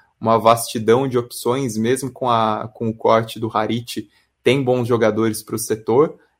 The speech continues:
tem um meio-campo com jogadores que, que tão em crescimento, mas é um meio-campo mais de pegada, mais de intensidade,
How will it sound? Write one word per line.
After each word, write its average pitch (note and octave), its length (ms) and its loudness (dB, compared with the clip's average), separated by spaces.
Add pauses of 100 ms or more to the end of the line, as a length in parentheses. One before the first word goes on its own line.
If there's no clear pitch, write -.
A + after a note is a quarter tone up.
tem B2+ 160 2
um C3+ 60 0
meio-campo B2+ 1080 2
com C3 220 0
jogadores B2 560 2
que, A#2 320 -8
que - 140 -18
tão C3+ 260 2
em C#3+ 80 -4
crescimento, B2 720 -4
mas A2 220 -4
é A#2 40 -2
um B2 140 -2
meio-campo A#2+ 580 -4
mais A#2 240 -2
de A#2 120 -8
pegada, A#2+ 640 2
mais A#2 220 -2
de A#2+ 80 -10
intensidade, A#2 840 -2